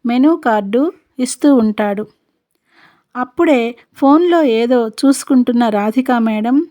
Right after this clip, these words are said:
తలెత్తి చూసింది. వెంటనే యూనిఫామ్‌లో ఉన్న వెయిటర్,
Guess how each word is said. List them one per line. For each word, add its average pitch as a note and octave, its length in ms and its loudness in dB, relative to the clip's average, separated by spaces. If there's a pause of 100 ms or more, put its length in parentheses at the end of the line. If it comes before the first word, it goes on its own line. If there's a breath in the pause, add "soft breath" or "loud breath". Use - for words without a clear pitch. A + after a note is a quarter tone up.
(220)
తలెత్తి B3+ 400 0
చూసింది. G#3+ 640 -2 (880 soft breath)
వెంటనే C4 640 -2 (220 loud breath)
యూనిఫామ్‌లో C#4+ 760 2
ఉన్న A3+ 220 0
వెయిటర్, A#3 460 -2